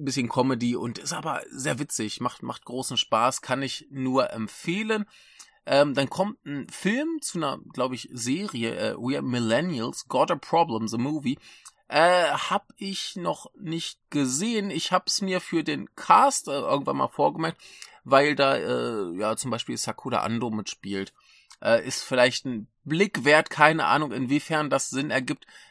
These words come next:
das zu gucken, wenn man die Serie nicht kennt. Keine Ahnung, müsst ihr selber rausfinden. Ähm, wenn wir, äh, äh, Ryusuke Hamaguchis Wheel of Fortune and Fantasy, schon ein bisschen älter, aber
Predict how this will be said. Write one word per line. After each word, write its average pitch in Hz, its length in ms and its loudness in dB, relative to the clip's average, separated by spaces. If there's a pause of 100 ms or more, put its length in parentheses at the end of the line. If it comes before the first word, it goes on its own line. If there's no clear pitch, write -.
das - 220 2
zu 143 120 -2
gucken, 170 340 -4
wenn 147 60 10
man 151 100 6
die 135 100 2
Serie 123 440 0
nicht 101 200 -6
kennt. 90 280 -8
Keine 104 300 -2
Ahnung, 95 400 -6
müsst 104 300 -8
ihr 104 120 -8
selber 104 280 0
rausfinden. 101 720 -6
Ähm, 101 280 -6 (880)
wenn 123 160 -2
wir, 127 180 2
äh, 120 280 -2 (200)
äh, 131 240 -4
Ryusuke 151 420 0
Hamaguchis 143 720 -2
Wheel 135 280 2
of 127 120 -2
Fortune 127 400 0
and 98 100 -8
Fantasy, 175 420 -2
schon 113 180 -2
ein 104 40 -4
bisschen - 240 -8
älter, 147 280 0
aber - 140 -2